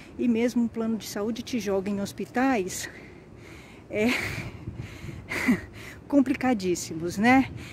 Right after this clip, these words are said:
Eu criei esse canal motivada por uma situação trágica e pessoal, né? Levei meu pai pra fazer uma biópsia num hospital particular, o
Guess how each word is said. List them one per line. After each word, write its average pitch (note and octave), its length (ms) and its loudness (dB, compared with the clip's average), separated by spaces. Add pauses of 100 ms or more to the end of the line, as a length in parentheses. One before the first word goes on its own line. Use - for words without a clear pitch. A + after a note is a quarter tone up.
(140)
Eu C4+ 200 4
criei D#4+ 300 4
esse C#4+ 160 2
canal C4 500 2
motivada B3 760 0
por A3 220 -4
uma F#3 300 -4
situação F3+ 640 -6 (220)
trágica B3+ 680 4
e F3+ 80 0
pessoal, C4 640 0
né? D4 460 6
Levei F#3+ 280 2
meu F#3+ 160 0
pai F#3 480 0 (440)
pra G3 120 -4
fazer F#3+ 260 -2
uma F#3+ 160 0
biópsia A#3+ 640 2
num G#3 200 2
hospital F3+ 680 -4
particular, C#4+ 720 0
o C4 60 -2